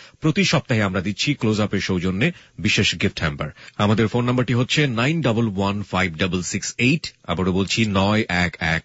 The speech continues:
পাঁচ ছয় ছয় আট। মুঠোফোন থেকে ফোন করলে শূন্য দুই যোগ করতে হবে এবং ফোন করার পরে আপনি আপনার নাম এবং আপনার সেল নাম্বারটি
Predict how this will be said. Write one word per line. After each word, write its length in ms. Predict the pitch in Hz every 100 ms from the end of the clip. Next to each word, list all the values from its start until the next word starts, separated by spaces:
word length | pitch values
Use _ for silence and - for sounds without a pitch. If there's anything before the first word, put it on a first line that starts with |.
| -
পাঁচ 220 | 82 82
ছয় 220 | - 78
ছয় 260 | 76 80 76
আট। 300 | - 80 71 - - - 101
মুঠোফোন 280 | 110 107
থেকে 140 | 104 98
ফোন 180 | 104 98
করলে 240 | 98 95
শূন্য 300 | - 101 101
দুই 140 | 92
যোগ 160 | 85 92
করতে 240 | - 87
হবে 220 | 92 101 147 - - -
এবং 220 | 90 98
ফোন 200 | 104 123
করার 220 | 120 110
পরে 340 | - 90 98 147
আপনি 240 | 87 92
আপনার 320 | 85 82 82 76
নাম 400 | 80 92 127 156 - _
এবং 200 | - 98
আপনার 220 | 101 95 92
সেল 300 | - 131 147
নাম্বারটি 460 | 92 78 76 147